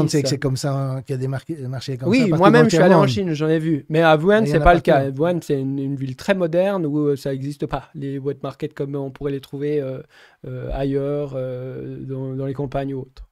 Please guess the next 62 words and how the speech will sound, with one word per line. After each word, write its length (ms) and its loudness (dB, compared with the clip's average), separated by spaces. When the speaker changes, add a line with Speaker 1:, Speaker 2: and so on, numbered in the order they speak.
Speaker 1:
Non. 80 -18
C'est 80 -20
Speaker 2:
Mais 40 -6
Speaker 1:
une 60 -8
Speaker 2:
bon. 140 -2
Speaker 1:
ville 120 -8
très 140 -10
moderne. 240 -10
Speaker 2:
Oui, 140 -10
ça 120 -12
c'est 120 -14
possible, 320 -10
mais 80 -10
c'est 60 -14
pas 60 -14
parce 100 -14
que 80 -10
dans 120 -6
une 180 -10
ville 160 -8
moderne, 220 -6
Speaker 1:
Non, 80 2
Speaker 2:
tu 60 2
Speaker 1:
mais 120 4
Speaker 2:
peux 40 -2
Speaker 1:
ça 140 2
veut 60 6
Speaker 2:
parler 0 -
Speaker 1:
dire 80 4
qu'on 100 4
Speaker 2:
de 60 4
ça. 60 4
Speaker 1:
insuffle 640 0
une, 300 0
une 240 0
idée. 380 0
Moi, 160 0
ce 100 -12
que 140 0
je 100 -6
dis, 160 -6
c'est 460 -2
ok, 260 -4
on 80 -6
Speaker 2:
Et 60 -4
les 40 -2
Speaker 1:
écoute 120 0
ce 60 -2
qui 80 -2
Speaker 2:
Chinois 200 4
Speaker 1:
se 40 2
Speaker 2:
eux-mêmes 220 2
Speaker 1:
dit, 140 4
on 40 4
Speaker 2:
disent 80 0
ça. 100 0
Speaker 1:
comprend. 420 -2
Oui, 240 0
mais 60 0
bien 140 0
sûr. 340 -6
Mais, 320 -2